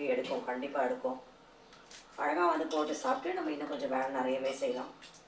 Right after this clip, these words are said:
சாப்பாடு ஆரோக்கியமா சாப்பிட்டா நம்மளால நிறைய வேலை செய்ய முடியும், அதுக்கு தான் சொல்றேன். So, இது எல்லாமே வந்து நம்ம உரிச்சு வச்சது, இது எல்லாமே தோல். இந்த தோலெல்லாம் நம்ம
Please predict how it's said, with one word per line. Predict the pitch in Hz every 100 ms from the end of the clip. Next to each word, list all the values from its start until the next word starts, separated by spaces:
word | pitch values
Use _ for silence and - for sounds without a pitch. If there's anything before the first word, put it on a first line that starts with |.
| - - - - - -
சாப்பாடு | 262 311 330 302
ஆரோக்கியமா | 285 277 294 311
சாப்பிட்டா | 294 277 - 339 311
நம்மளால | 269 262 294 277
நிறைய | 277 311 -
வேலை | - -
செய்ய | 123 - 254
முடியும், | 120 127 -
அதுக்கு | 254 127 240
தான் | 269 -
சொல்றேன். | 254 - - - - - -
So, | 311 320
இது | 285 262
எல்லாமே | 254 269 294 320 285
வந்து | - 320 - - - - -
நம்ம | 277 269 277
உரிச்சு | 277 - 277
வச்சது, | 262 269 247 349 381 294
இது | 277 269
எல்லாமே | 277 277 349 381 - - - - - - 294
தோல். | 285 269 302 - - - - 285
இந்த | 285 -
தோலெல்லாம் | 320 349 151
நம்ம | 165